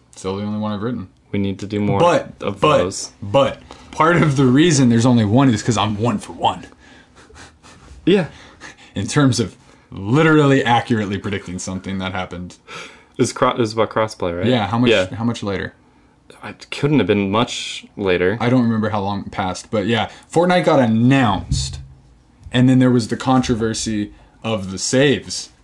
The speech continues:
Speaker 1: remember, if you then linked it, then
Speaker 2: Right.
Speaker 1: you were, like,
Speaker 2: Your accounts, like, weren't merging properly
Speaker 1: there,
Speaker 2: or something.
Speaker 1: there was a, yeah, and so, like, I never linked it, so I didn't have a problem.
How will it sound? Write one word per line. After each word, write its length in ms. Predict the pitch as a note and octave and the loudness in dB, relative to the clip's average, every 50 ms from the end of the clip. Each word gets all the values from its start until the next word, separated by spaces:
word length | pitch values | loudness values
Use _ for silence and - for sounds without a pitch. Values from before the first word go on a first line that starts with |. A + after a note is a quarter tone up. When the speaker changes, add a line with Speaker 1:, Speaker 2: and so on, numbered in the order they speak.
| _ _ _ | _ _ _
Speaker 1:
remember, 440 | - G#2+ G#2+ G#2 G#2+ G#2+ A#2+ B2 B2+ | -2 0 0 2 2 2 2 2 2
if 220 | A#2+ B2+ A#2 - - | 2 0 -4 -2 -2
you 400 | A#2 A#2 A#2+ B2 B2+ C3 B2 B2 | 0 2 4 6 6 4 4 4
then 360 | B2 B2 A2+ A2 A2+ A2+ A#2 | 2 2 2 2 0 0 2
linked 360 | B2+ C3+ D3 D#3 D#3 - - E3 | 2 4 4 2 2 0 0 2
it, 340 | D#3 D3+ D3+ D3+ - - - | 4 4 4 2 0 0 0
then 180 | B2+ A#2+ A2+ | 2 2 4
Speaker 2:
Right. 240 | A#2 A#2 G#2+ G2+ A#2 | 4 4 4 4 2
Speaker 1:
you 440 | A#2 A#2 A2+ A2+ A2+ A2 A2 A2 G#2 F#2 | 2 2 0 0 -2 -2 -2 -4 -4 -6
were, 260 | G2+ G#2+ A2 G#2+ G#2+ G#2 | -4 -4 -2 -2 -2 -2
like, 160 | G#2 G2+ B2+ | 0 2 4
Speaker 2:
Your 140 | B2+ A#2+ G#2+ | 4 4 2
accounts, 320 | - - A#2+ A2+ G#2+ - | 2 0 0 0 0 0
like, 120 | A2 G2+ | -2 0
weren't 200 | - G#2+ G#2 - | 0 -2 0 0
merging 340 | G2+ G2+ G#2 G2 G#2+ G2+ F#2+ | 0 0 0 0 -2 -6 -4
properly 340 | - - G2 F#2+ - C#3+ C#3 C3+ | -4 -4 -4 0 0 0 2 2
Speaker 1:
there, 80 | G2 F#2+ | 0 -2
Speaker 2:
or 40 | G2 | -4
something. 300 | - G#2 G2 A#2 A2+ C3 | -4 -4 -4 -2 0 0
Speaker 1:
there 120 | C3+ C#3 | 2 2
was 160 | C#3 C3 A2+ | 2 2 2
a, 200 | A2+ G#2+ G2+ F2+ - | 2 0 0 -2 -2
yeah, 260 | A2+ A2+ A2 G#2 G2+ | -4 -2 -2 -2 -4
and 100 | G2+ - | -4 -4
so, 140 | - A2 A2 | -4 -4 -4
like, 160 | G#2+ G2 F2+ | -4 -4 -4
I 100 | G#2 A#2 | -2 0
never 240 | C3+ D3 C3+ C3 A#2+ | 0 2 2 0 0
linked 320 | G#2+ A2 A#2 A#2 A2 - | 0 0 -2 -2 -4 -4
it, 140 | A2+ F#2 D#2 | -8 -8 -6
so 120 | - G2 | -6 -6
I 60 | F#2+ | -6
didn't 200 | G2+ G2+ G2 G2+ | -6 -6 -8 -8
have 140 | G2 G2+ F2+ | -8 -10 -12
a 60 | F2 | -12
problem. 720 | E2+ - - - F#2 F#2 F#2+ F2+ F#2 F2 D#2+ D#2+ F#2+ - | -14 -14 -12 -12 -10 -10 -10 -12 -12 -12 -10 -10 -12 -14